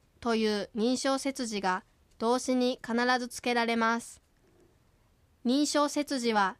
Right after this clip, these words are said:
義務的ですから、前後関係から意味が推測できる場合でも、勝手に省略することはできないこともすでに学びました。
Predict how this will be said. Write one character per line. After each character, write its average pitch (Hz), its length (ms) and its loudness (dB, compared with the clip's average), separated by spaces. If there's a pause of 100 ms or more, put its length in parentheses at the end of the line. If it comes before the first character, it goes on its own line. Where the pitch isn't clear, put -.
(120)
義 214 100 -4
務 233 160 2
的 247 280 -2
で 247 160 2
す - 80 -10
か 220 140 2
ら、 196 220 0 (420)
前 247 200 2
後 269 120 0
関 285 260 0
係 247 220 0
か 214 160 0
ら 196 220 0 (120)
意 247 140 -4
味 269 140 2
が 240 80 2
推 240 320 -2
測 269 260 -2
で 254 120 0
き 285 120 -6
る 254 140 0
場 208 160 2
合 214 100 0
で 214 140 0
も、 202 220 -2 (400)
勝 208 160 -4
手 240 160 0
に 240 300 2
省 247 260 -2
略 254 220 -2
す - 160 -6
る 254 80 -2
こ 262 120 -2
と 269 140 0
は 240 140 4
で 202 100 -4
き 240 140 -4
な 254 160 2
い 262 60 -2
こ 233 120 -6
と 220 100 -2
も 202 280 2
す - 160 -8
で 247 120 2
に 220 140 0
学 202 320 0
び 233 100 2
ま 226 140 2
し - 120 -10
た。 - 200 -2